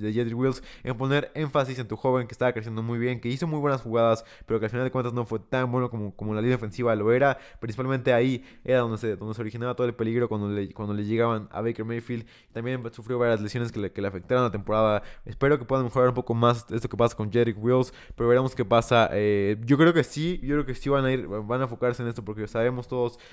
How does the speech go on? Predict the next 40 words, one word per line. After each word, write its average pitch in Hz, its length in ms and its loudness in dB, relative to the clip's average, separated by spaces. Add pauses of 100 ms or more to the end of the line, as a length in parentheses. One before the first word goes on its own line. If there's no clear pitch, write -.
(140)
que - 120 -4
tiene 147 220 -2
mucho 147 220 -4
que 139 60 -2
mejorar 123 300 2
Jedrick 123 220 0
Wills, 123 300 2 (720)
porque 123 180 -6
es 131 80 -6
un 139 80 -4
jugador 123 240 4
con 127 100 0
mucho, 143 380 0
mucho 147 180 -2
potencial. 120 440 0
Lo 110 100 4
vimos 139 180 0
temporada 123 320 2
pasada. 117 400 2 (240)
Para 117 200 -2
mí 127 80 -2
era 143 100 2
el 143 60 -2
mejor 127 200 -6
tackle 127 240 0
de 113 40 0
temporada 117 420 0
pasada. 113 320 -2
No 117 100 -4
sé 113 120 -12
cómo 135 260 -8
carajo 123 320 2
los 110 140 0
Giants 110 240 -2
no 110 60 -2
lo 107 60 -2
seleccionaron, 113 420 -6
pero 110 140 -2
para 113 140 -6
mí 147 180 -4